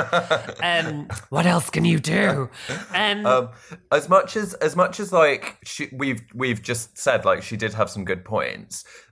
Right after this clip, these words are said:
Speaker 1: I'm interested to see if you know what I mean by this. Recently, when I've been watching T V shows,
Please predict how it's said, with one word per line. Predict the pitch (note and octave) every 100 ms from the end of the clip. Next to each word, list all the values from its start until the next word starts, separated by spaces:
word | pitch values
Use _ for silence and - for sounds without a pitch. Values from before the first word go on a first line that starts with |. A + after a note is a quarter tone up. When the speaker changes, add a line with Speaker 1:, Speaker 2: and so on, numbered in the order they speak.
| -
Speaker 1:
I'm | B2 B2+
interested | C#3+ D3 C#3+ D#3+ B2+
to |
see | - - C3 A#2 G#2+ - -
if | A2+
you | A#2
know | A2
what | G2+
I | G#2
mean | G#2 G#2
by | F#2
this. | F2 B1+ D2 - - - - - _ _
Recently, | B2 D3+ E3+ F3+ E3+
when | D#3+ C#3+
I've | C3+
been | C3
watching | A#2 - A#2
T | A2+ A2+
V | G#2 G2+
shows, | - C2+ G#1+ G1+ D2 F2 -